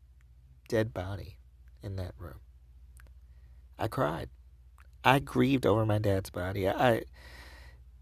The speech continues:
it was one of those moments in which you're just really in disbelief that any of this is really happening.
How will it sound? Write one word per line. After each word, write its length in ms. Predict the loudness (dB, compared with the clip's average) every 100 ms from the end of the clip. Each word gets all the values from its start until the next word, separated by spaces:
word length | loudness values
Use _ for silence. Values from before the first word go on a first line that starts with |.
| 4
it 100 | 8
was 200 | 8 8
one 180 | 6 6
of 120 | 6
those 200 | 4 4
moments 520 | 2 2 2 -4 -8
in 100 | -4
which 200 | -4 0
you're 100 | 2
just 180 | 2 4
really 200 | 2 2
in 80 | 4
disbelief 600 | 4 4 6 8 6 4
that 120 | 0
any 220 | 2 2 4
of 80 |
this 180 | 4 2
is 140 | 0 2
really 160 | 2
happening. 480 | 4 2 -2 -10